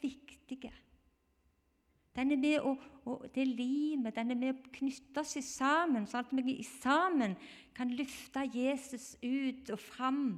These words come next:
til byen vår, til folket vi bor i sammen blant. Det, det er viktig med fellesskapet. Og jeg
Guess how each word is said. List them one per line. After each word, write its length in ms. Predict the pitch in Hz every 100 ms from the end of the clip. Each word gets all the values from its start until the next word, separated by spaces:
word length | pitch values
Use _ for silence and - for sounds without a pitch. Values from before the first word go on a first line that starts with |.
| 269 - - _ _ _
til 240 | 208 208 208
byen 400 | 208 208 214 196
vår, 360 | 175 254 - - _ - -
til 120 | 185
folket 500 | - 208 - - 202
vi 80 | 190
bor 300 | 180 180 -
i 20 | 196
sammen 440 | - 175 202 202 190
blant. 500 | 185 190 _ - - _ _ _ _ _ _ _ -
Det, 160 | 226 262
det 120 | 226
er 80 | 220
viktig 500 | - - - - 202 - -
med 160 | 202 185
fellesskapet. 840 | - 190 190 208 - - - - - _ _ - - -
Og 120 | 254 240
jeg 160 | 453